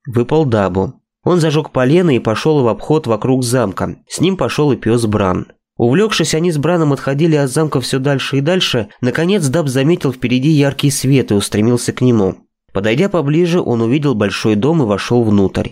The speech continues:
Перед ним предстала огромная компания очень странных людей, пьющих из одной чаши.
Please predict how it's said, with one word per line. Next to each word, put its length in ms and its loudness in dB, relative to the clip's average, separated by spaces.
Перед 260 0
ним 160 0
предстала 500 0
огромная 380 0
компания 500 0
очень 280 0
странных 520 -2
людей, 320 2
пьющих 540 -2
из 140 -2
одной 260 0
чаши. 600 -4